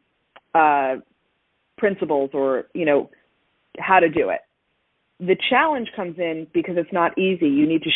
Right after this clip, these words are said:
show up. You need to be consistent. You need to practice. You're working new muscles. You're establishing new behaviors.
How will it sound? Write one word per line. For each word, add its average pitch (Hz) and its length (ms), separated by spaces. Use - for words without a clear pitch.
show 156 240
up. 139 240
You 156 140
need 147 100
to 156 60
be 151 100
consistent. 151 640
You 147 100
need 147 140
to 151 80
practice. 156 640
You're 151 140
working 156 400
new 143 120
muscles. 143 540
You're 135 120
establishing 143 580
new 139 120
behaviors. 147 600